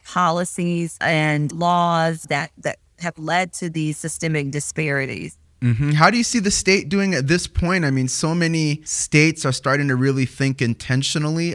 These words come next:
Speaker 2: about health equity from a policy perspective. I know you also work with the Department of Public Health out there in Louisiana. What are you,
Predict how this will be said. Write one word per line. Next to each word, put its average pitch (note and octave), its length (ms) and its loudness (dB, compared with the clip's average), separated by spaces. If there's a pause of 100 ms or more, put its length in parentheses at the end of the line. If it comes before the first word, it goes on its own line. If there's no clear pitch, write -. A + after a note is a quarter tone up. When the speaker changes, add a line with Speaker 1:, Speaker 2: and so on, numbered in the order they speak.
Speaker 2:
about G#2+ 460 0
health C#3+ 280 0
equity D#3 520 0 (160)
from A#2 160 -2
a A#2 60 -2
policy D#3 540 -2
perspective. E3 600 -2
I B2 60 2
know B2+ 140 0
you C3+ 160 0
also B2+ 280 -4
work B2 340 -2 (380)
with A#2+ 100 2
the B2+ 80 0
Department B2+ 420 2
of A#2 120 -4
Public A#2 320 0
Health D#3 360 0
out A2 260 -2
there A#2 100 0
in A2+ 100 0
Louisiana. A#2 540 0 (400)
What D#3+ 160 2
are A3+ 60 0
you, F#3+ 360 -2